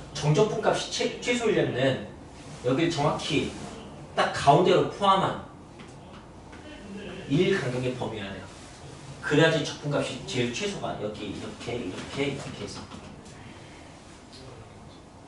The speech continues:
조금이라도 옆으로 치우치면 좀 많이 들어와요.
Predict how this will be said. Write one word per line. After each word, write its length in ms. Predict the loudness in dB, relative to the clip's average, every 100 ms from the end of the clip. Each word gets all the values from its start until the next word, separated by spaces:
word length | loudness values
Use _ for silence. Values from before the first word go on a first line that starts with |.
| -18 -18 -2
조금이라도 420 | 2 8 10 10
옆으로 220 | 8 6 0
치우치면 520 | 0 -2 2 2 4
좀 120 | 2
많이 300 | 4 6 4
들어와요. 400 | 2 -2 -4 -8